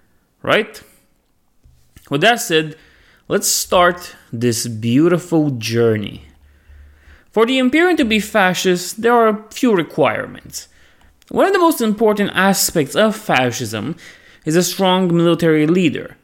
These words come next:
For what it's worth, fascist rulers across Europe had a military background. Hitler fought in World War One,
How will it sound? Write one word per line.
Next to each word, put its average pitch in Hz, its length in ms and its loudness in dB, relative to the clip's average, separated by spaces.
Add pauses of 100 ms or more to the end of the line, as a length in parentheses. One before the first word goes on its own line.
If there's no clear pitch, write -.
(840)
For - 120 -4
what 359 140 4
it's 233 140 0
worth, 190 320 2
fascist 233 640 -2
rulers 175 400 4
across 160 480 0
Europe 131 300 2
had 180 280 0
a 180 40 4
military 143 460 2
background. 143 800 -4 (580)
Hitler 123 340 2
fought 120 300 0
in 123 180 0
World 123 300 2
War 131 320 2
One, 151 480 -2